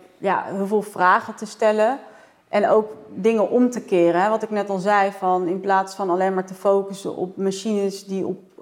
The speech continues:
die steeds menselijker worden, lijkt, vind ik, is misschien een urgentere vraag om het om te keren. Ehm,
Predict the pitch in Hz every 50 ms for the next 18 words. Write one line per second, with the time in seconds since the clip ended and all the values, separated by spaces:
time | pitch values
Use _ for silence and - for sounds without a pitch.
0 | - - - - - - - - - 190 185 185 202 208 202 202 196 196 208 240
1 | 247 - - 214 208 208 202 190 180 180 190 190 190 185 190 196 190 - - _
2 | _ _ _ _ _ _ - - - - _ - - 180 202 202 190 202 - -
3 | 190 - - 214 208 196 190 - - 208 - 214 208 202 - - 226 214 208 -
4 | 165 208 202 - 233 240 240 240 240 226 202 196 185 - 208 202 202 196 202 196
5 | - - - 208 196 190 196 226 262 262 254 262 - - - 175 160 165 165 156
6 | 151 156 156 - - - _ _ _ _ _ _ _ _ _ _ _ _ - 190
7 | 190 190 190 190 190 190 190 190 190 190 190 190